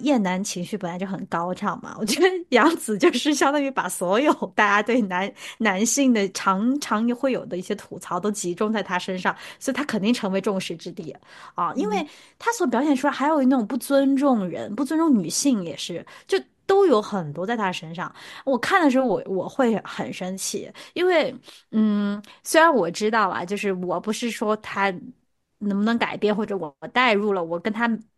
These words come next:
没有任何的关系，但我发现他折射出来的是一种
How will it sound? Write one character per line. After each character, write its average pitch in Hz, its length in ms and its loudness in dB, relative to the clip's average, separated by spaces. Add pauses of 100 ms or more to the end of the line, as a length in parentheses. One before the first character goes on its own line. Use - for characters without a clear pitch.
没 208 160 2
有 262 120 6
任 220 100 4
何 190 100 -4
的 185 100 -6
关 185 280 -2
系， - 240 -10 (220)
但 359 160 0
我 202 180 4
发 285 200 0
现 285 200 -2
他 269 380 -2 (100)
折 185 200 0
射 269 200 2
出 240 280 -2
来 196 140 2
的 196 80 -2
是 226 140 -6
一 214 40 -2
种 180 180 -8